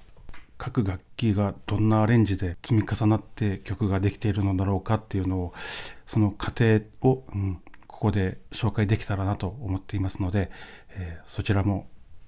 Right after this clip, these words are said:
楽しみにしていてください。立川さん、ありがとうございました。また、引き続き、トークトゥーユーでは、お便りを募集しています。まさきはなかたアットマークジーメールドットコムまで、お便りをどしどし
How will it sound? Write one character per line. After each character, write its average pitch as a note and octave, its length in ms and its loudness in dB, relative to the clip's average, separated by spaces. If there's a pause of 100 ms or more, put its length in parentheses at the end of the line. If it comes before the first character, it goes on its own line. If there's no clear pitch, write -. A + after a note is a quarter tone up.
(120)
楽 G2+ 180 -2
し - 100 -4
み A2 80 4
に G#2 120 6
し - 80 -6
て A2 80 -2
い G2 60 -2
て - 100 -10
く G#2 80 0
だ F#2 60 2
さ A2+ 140 2
い。 G2 120 -2 (260)
立 - 140 -8
川 G2+ 120 0
さ A2 140 0
ん、 G#2+ 140 2 (100)
あ - 60 -10
り G#2 80 2
が G2 80 0
と G2 100 -2
う - 20 0
ご F#2+ 40 -2
ざ F#2 100 -2
い F2+ 60 -2
ま F#2 80 -2
し - 80 -6
た。 G2+ 180 -2 (640)
ま A2 80 -4
た、 B2 300 0
引 - 60 -14 (100)
き - 80 -16
続 G#2 240 2
き、 C3 260 0 (220)
ト A2+ 160 -2
ー - 20 -2
ク - 120 -8
ト B2 120 2
ゥ - 20 4
ー - 40 4
ユ A#2+ 100 4
ー - 40 4
で G#2+ 100 6
は、 G#2+ 240 6 (720)
お G#2+ 100 -2
便 A#2 220 2
り G2+ 120 4
を G#2 220 0
募 - 80 -2
集 G2+ 180 -2
し - 80 -4
て - 140 -4
い G2 80 -2
ま G#2+ 140 4
す。 - 200 -8 (920)
ま F#2 160 -6
さ G#2+ 120 0
き - 140 -4
は G2+ 100 0
な A2 120 4
か G2+ 120 -2
た - 300 0
ア - 60 -12
ッ - 80 -8
ト - 100 0
マ B2 120 4
ー - 20 -2
ク G#2+ 120 -2
ジ G#2 220 2
ー - 20 6
メ A2+ 120 4
ー - 20 0
ル - 260 -6
ド G2 100 -6
ッ - 20 -6
ト - 140 -2
コ B2+ 120 0
ム G#2 120 6
ま F#2+ 120 2
で、 G2 220 -6 (680)
お - 100 -8
便 G#2+ 240 0
り G2+ 100 -2
を A#2 160 2 (580)
ど G2 100 -6
し - 120 -4
ど G2 80 2
し - 200 -6